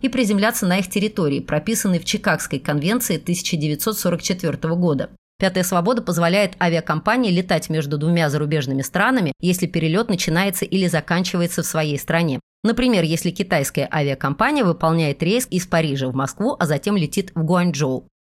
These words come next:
Нюанс. При пятой свободе авиакомпания имеет и право продавать билеты на участки между зарубежными странами. Если идея будет принята, это будет выгодно и пассажирам, и аэропортам, и перевозчикам. Пятую свободу не дают для защиты своего рынка,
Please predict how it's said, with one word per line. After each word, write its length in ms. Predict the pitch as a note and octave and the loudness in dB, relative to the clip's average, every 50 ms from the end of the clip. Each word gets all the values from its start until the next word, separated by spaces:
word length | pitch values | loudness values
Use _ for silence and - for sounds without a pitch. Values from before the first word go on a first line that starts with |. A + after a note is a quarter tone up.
| _ _ | _ _
Нюанс. 400 | - B3 C#4+ C#4 A3+ F3 D3 D3 | 0 2 2 4 2 2 0 -2
При 180 | - - G3 G3 | -4 -2 -2 0
пятой 280 | F#3 A3 G3 F3+ F#3 E3 | 2 0 0 0 0 -2
свободе 400 | - - D#3+ D#3 F#3 A#3+ B3+ C#4 | 0 0 0 0 0 0 2 2
авиакомпания 800 | A#3 F#3 E3 E3 D3+ - - C#3+ C#3 - F#3 A3 A#3+ A3+ G3+ - - | 2 2 2 0 0 0 -2 -2 0 0 0 2 2 0 -2 -2 0
имеет 340 | E3 F3 E3 F#3 G3+ G#3 G#3 | 0 2 2 2 0 -2 -2
и 100 | - G3+ | -4 -6
право 280 | F3+ F#3+ F3 F3+ G#3+ A#3+ | -2 0 0 0 0 0
продавать 420 | A#3 - F#3 D3+ E3+ E3+ G#3 G3+ | -2 -2 0 0 2 2 2 2
билеты 460 | F#3+ G#3 A3 G3+ E3 C#3 C3 - C#3+ | 2 2 2 2 2 0 0 -2 -4
на 140 | C#3 D3 C#3+ | -2 -2 -2
участки 420 | C#3 C3+ - E3 F3+ F3+ F#3 - | -2 -2 0 -2 -2 -2 -2 -2
между 280 | A#3+ F#3+ F3 D#3+ D#3 E3 | 0 0 0 0 0 0
зарубежными 520 | D3 D#3+ C#3+ C3+ C3 D3+ D3 C#3 D#3 D3+ | 0 0 0 0 0 0 0 0 0 0
странами. 520 | D#3 - - D#3 D3 C#3 C3 C3 B2+ B2 - _ _ _ _ _ _ _ | -2 -2 -2 -2 -2 -2 -2 -4 -6 -6 -8 _ _ _ _ _ _ _
Если 300 | G3+ B3+ C4+ - C4+ A#3+ | 0 0 2 2 0 0
идея 360 | - A#3+ G#3+ F#3 G#3+ G3+ F#3 | 0 0 2 2 4 4 4
будет 320 | F3 D#3+ F3 D3 D3+ - - | 4 2 2 0 -2 -4 -4
принята, 480 | D#3 D#3 D#3 D#3+ D#3+ - F#3+ G#3+ C4+ - | -2 0 0 -2 0 0 0 0 0 0
это 220 | - G#3 F#3 F#3 | -2 -2 -2 -2
будет 300 | D#3+ F3 E3 E3+ E3+ - | -2 0 0 -2 -2 -2
выгодно 320 | F3+ A3 A3 G#3+ F3 G3 | -2 -2 -2 0 -2 -2
и 180 | G3 F3 - F3 | -2 -2 -4 -4
пассажирам, 640 | F3 F3+ E3+ - D3+ D3 C#3 E3+ G3 A3+ B3+ A3 - | -4 -4 -4 -2 -2 0 0 0 0 0 -2 -2 -2
и 80 | - F3+ | 0 2
аэропортам, 680 | F3+ F3+ E3 D3+ D3+ C#3+ - - F3+ G#3 - - F#3 | 2 4 2 2 0 -2 -2 -2 -2 0 0 -2 -4
и 160 | F3+ - G3 F3+ | -2 -2 -4 0
перевозчикам. 760 | F#3 F#3+ F3+ F3+ E3+ D#3+ C#3 C3+ - - - - - - - _ _ _ _ - | 0 0 0 2 0 0 -2 -2 -4 -8 -8 -8 -12 -12 -12 _ _ _ _ 0
Пятую 240 | C4 C#4+ C#4 D4 C4+ | 0 0 2 2 0
свободу 440 | - - B3+ A#3+ A#3 D#4 D#4+ B3+ B3 | 2 2 2 2 2 2 2 4 4
не 160 | A#3 B3+ B3+ | 4 4 4
дают 300 | A#3 C4+ C4 A3+ F#3+ D#3 | 2 2 2 2 2 2
для 140 | D3+ D#3+ E3 | 2 0 2
защиты 380 | D#3 F3+ F3+ - C#4 C4+ C4+ | 2 0 0 -2 -4 -4 -4
своего 400 | - - - G3 G3 G3+ A3 A#3 | -4 -2 0 0 2 2 2 2
рынка, 340 | A#3 A3+ F3+ D3 D3 - - | 2 2 2 0 -2 -4 -8